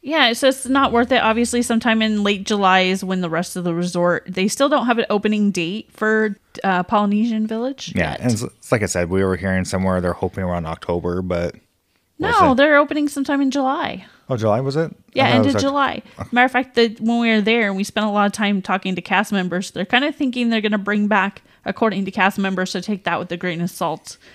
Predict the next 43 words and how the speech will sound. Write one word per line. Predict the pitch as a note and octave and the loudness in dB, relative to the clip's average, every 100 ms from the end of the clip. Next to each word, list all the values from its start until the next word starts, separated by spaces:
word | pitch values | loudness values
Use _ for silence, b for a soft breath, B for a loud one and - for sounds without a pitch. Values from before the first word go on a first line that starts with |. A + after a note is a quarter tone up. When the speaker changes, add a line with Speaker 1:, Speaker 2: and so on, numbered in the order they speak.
| b b b b _ | b b b b _
Speaker 1:
is, | G3 G3 F#3+ | 0 2 0
uh, | - F3+ E3 D#3 D3+ - _ _ _ _ - _ _ _ _ _ _ - | 0 2 2 0 -4 -10 _ _ _ _ -20 _ _ _ _ _ _ -2
end | A3 A#3+ | 2 2
of | G#3 | 0
July. | A3 A3 G#3+ | 0 0 2
They're | G#3+ | 2
also | A#3 C4+ | 0 -2
thinking | C4 A#3 A#3 | -4 -4 -2
they're | A3 | -2
gonna | G#3+ G#3 | -2 -2
reopen | G#3 G3 G3+ G#3+ G#3 | -4 -2 -2 0 0
Trader | - G#3+ G#3 | 0 -2 -2
Sam's | G3+ G#3 G3+ G3+ G3 | -2 -2 0 -2 -2
and | F#3+ | 0
Ohana's. | F#3+ G3+ E3 C3+ - - - - | 0 -2 -4 -8 -12 -16 -20 -6
Speaker 2:
Oh, | A2 | -2
yeah, | E2+ | -2
that's | F2 F#2 | -2 -4
right. | F2+ E2 - b b b b b | -4 -6 -8 b b b b b
So | C3 B2+ | 0 0
they | - B2 | 2 2
were | A2+ A2 | 4 2
saying | A2 C3 B2 | 2 2 2
that | G2+ | 0
hopefully | - A#2+ - A2 | -2 -6 -4 -2
that | F#2+ F2+ | -2 -2
they | F2 | -2
have | F2+ | -4
all | D#2 F2 | -4 -6
the | E2+ | -8
construction | - - G2 - E2+ | -10 -4 -2 -2 -6
done | D#2 | -8
by | D#2+ | -10
October | D#2+ D#2+ - E2 E2+ | -10 -12 -8 -8 -8
before | E2+ - | -10 -10
the | E2 | -12
fiftieth | - E2+ - C#2 - | -8 -8 -8 -12 -10
is | D#2+ | -10
what | E2+ | -10
their | - | -10
plan | D#2+ D#2 C#2 | -10 -10 -10
was. | G1+ G1+ - _ _ | -14 -16 -18 _ _
Speaker 1:
Yes. | F#3+ - - - | -8 -8 -14 -16